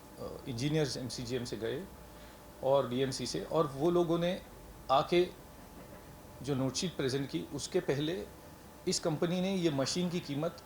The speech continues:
तीन पॉइंट ज़ीरो नाइन करोड़ रुपीस को बीएमसी को ऑफर की कि इसकी ये कीमत है। But ये जब नोटशीट प्रेजेंट की गई, इन इंजीनियर्स ने ये नोटशीट इस तरह से प्रेजेंट की,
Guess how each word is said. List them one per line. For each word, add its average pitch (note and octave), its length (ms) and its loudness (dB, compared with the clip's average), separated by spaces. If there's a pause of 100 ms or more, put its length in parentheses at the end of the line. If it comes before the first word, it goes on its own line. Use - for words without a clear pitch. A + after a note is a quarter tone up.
(140)
तीन D#3+ 240 0
पॉइंट D3+ 260 2
ज़ीरो C3 300 0
नाइन C#3 280 0
करोड़ C#3+ 340 2
रुपीस C3 340 -2
को D3 120 -4
बीएमसी B2+ 400 -4
को C#3 100 -6
ऑफर A#2+ 300 -4
की D3+ 140 -8 (680)
कि C#3 60 -4
इसकी C#3 240 -4
ये C#3+ 80 0
कीमत B2+ 380 -2
है। A#2+ 100 -6 (1300)
But F#3 180 6 (760)
ये D3+ 120 2
जब D#3 180 4
नोटशीट C#3+ 400 0
प्रेजेंट C#3 340 2
की C3+ 140 -2
गई, D3 260 2 (460)
इन D3 240 -2 (220)
इंजीनियर्स D3 480 2
ने D#3 100 2
ये C#3 200 0
नोटशीट B2+ 400 -2 (120)
इस D#3+ 180 0
तरह D#3+ 200 6
से E3 140 0
प्रेजेंट C3 320 -2
की, E3 220 -8